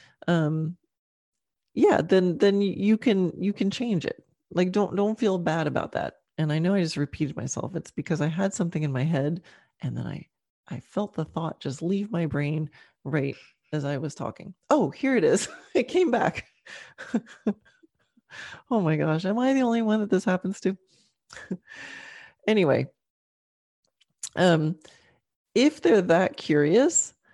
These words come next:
maybe then they can get more curious about what you're asking them to do. And <laughs> one way to,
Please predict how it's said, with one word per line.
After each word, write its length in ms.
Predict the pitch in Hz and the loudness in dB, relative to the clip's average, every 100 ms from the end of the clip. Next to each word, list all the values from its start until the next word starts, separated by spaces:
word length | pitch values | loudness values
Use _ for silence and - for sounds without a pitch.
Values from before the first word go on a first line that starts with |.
| _ | _
maybe 640 | 180 180 247 480 - 135 139 | 0 0 0 0 0 2 4
then 480 | 123 95 110 196 247 _ _ | 2 0 0 -2 -4 _ _
they 300 | 156 214 311 | 2 4 4
can 300 | 320 214 190 | 2 2 2
get 300 | 160 175 - _ _ _ | 2 2 0 _ _ _
more 420 | 165 180 240 415 | 0 4 6 6
curious 640 | 403 - 170 160 156 202 - - | 4 4 6 6 6 2 0 0
about 400 | 220 226 247 240 | 2 2 2 4
what 280 | 262 269 - | 4 4 2
you're 680 | 233 240 262 302 302 294 285 - | -4 2 4 6 6 6 4 2
asking 480 | - 349 - 262 214 | 2 2 2 4 6
them 180 | 180 165 | 4 4
to 140 | 185 | 2
do. 320 | 156 - - - - - - _ _ | 0 -2 -4 -10 -20 -20 -20 _ _
And 460 | 185 190 180 185 180 180 - - - | 0 2 2 0 -2 -4 -6 -14 -14
<laughs> 360 | - - _ | -20 -20 _
one 460 | 196 202 220 254 254 | -2 0 2 2 2
way 220 | 220 196 | 2 0
to, 420 | 185 - 175 156 | 0 0 0 0